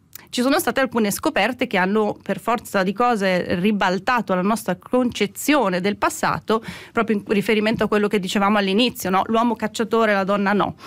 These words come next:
Per esempio, c'è stata una scoperta molto interessante nelle Ande peruviane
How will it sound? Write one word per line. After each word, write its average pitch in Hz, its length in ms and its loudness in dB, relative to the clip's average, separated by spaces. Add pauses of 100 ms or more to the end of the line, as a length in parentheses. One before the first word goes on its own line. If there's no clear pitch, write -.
(360)
Per 247 160 2
esempio, 254 840 0
c'è 247 140 -2
stata 220 260 -4
una 208 220 2
scoperta 202 840 0
molto 202 220 0
interessante 202 840 0
nelle 185 400 0
Ande 190 400 0
peruviane 202 680 2